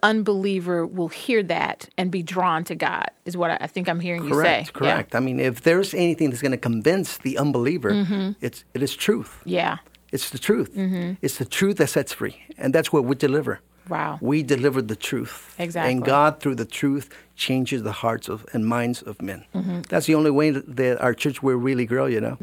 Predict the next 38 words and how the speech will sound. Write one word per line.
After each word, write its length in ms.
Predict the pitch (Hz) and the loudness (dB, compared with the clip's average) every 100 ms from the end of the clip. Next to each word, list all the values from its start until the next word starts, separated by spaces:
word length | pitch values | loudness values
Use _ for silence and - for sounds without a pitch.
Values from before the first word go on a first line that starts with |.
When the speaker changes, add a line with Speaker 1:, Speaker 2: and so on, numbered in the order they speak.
| - | -2
Speaker 1:
Right. 260 | 196 190 - - | 2 2 0 -6
Speaker 2:
And, 380 | - 120 113 - | -4 -2 0 0
I 80 | 135 | 0
mean, 180 | 131 131 | 2 2
that's 200 | 139 - | 2 2
the 100 | 123 | 2
type 260 | 147 143 | 2 0
of 140 | 117 - | -6 -2
growth 220 | 135 143 | 0 4
that 120 | 131 | 2
we're 140 | 117 123 | 2 0
expecting. 560 | - - 147 - - - - | -2 0 0 0 -12 -10 -4
Speaker 1:
Mm-hmm. 360 | 185 175 175 185 _ _ _ _ - | -4 -2 -4 -6 _ _ _ _ -8
Speaker 2:
Lives 460 | - 120 143 147 | 0 4 4 4
that 100 | 135 | 2
are 120 | 120 113 | 2 2
being 200 | 120 110 | 0 -2
transformed, 500 | 117 101 - 104 104 | -4 -6 -8 -10 -8
but 160 | - | -4
they're 160 | 180 127 | 0 0
Speaker 1:
Mm-hmm. 80 | 165 | 0
Speaker 2:
being 160 | 135 | -2
transformed 640 | 127 120 - 135 135 131 127 | -2 -6 -4 -2 0 -2 -4
because 340 | 123 120 113 | -4 -4 -2
the 100 | - | -4
word 440 | 107 110 156 160 151 | -2 4 4 6 2
of 180 | 117 | 0
God, 400 | - 120 131 127 | 0 2 2 2
the 80 | - | -2
word 320 | 107 127 143 | 0 2 2
of 100 | 123 | 0
truth 320 | - 131 127 120 | -4 -4 -4 -6
is 120 | 113 | -6
Speaker 1:
Mm-hmm. 100 | 190 | -2
Speaker 2:
being, 380 | 117 156 113 - - - - - _ - | -2 0 -2 -6 -20 -20 -20 -20 _ -14
uh, 300 | - - 50 - - | -10 -8 -10 -12 -8
presented. 380 | 117 101 107 175 | -6 -2 -2 -4
Speaker 1:
Yeah. 220 | 156 | -6